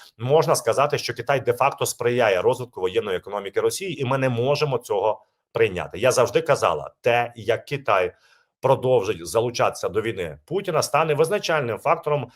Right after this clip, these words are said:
для подальших відносин між Європою, Європейським Союзом та Китаєм. За словами фон дер Ляйн, Китай має однозначно засудити грубе порушення Росією суверенітету, територіальної цілісності та міжнародного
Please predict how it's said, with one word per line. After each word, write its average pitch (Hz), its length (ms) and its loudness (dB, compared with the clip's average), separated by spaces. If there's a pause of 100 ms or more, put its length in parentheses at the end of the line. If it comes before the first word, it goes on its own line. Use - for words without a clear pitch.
(140)
для 120 160 -2
подальших 120 640 -2
відносин 95 440 -8
між 90 240 -8
Європою, 120 720 0 (100)
Європейським 101 520 0
Союзом 110 500 -6
та 87 140 -6
Китаєм. 82 460 -4 (400)
За 160 180 2
словами 151 640 2 (100)
фон 117 340 0
дер 98 280 -2
Ляйн, 104 340 -2
Китай 131 420 -2
має 120 340 2
однозначно 107 680 -2
засудити 104 640 0
грубе 110 380 -2
порушення 98 400 -8
Росією 120 380 -8
суверенітету, 107 800 -4 (320)
територіальної 127 600 0
цілісності 107 600 -10
та 113 200 2
міжнародного 113 920 2